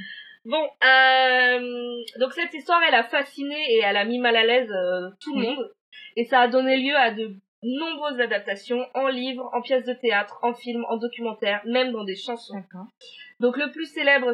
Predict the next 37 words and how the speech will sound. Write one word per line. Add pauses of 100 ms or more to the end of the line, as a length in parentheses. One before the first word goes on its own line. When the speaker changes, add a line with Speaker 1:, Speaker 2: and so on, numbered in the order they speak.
Speaker 1:
c'est
le
livre
d'Emmanuel
Carrière
qui
s'appelle
L'Adversaire,
qui
va
être
adapté
par,
euh,
Nicole
Garcia
en
Speaker 2:
Ah,
Speaker 1:
film.
Speaker 2:
là,
j'ai
un
copain
à
moi
qui
me
l'a
prêté,
ça
fait
des
mois
qu'il
me
dit,
euh, «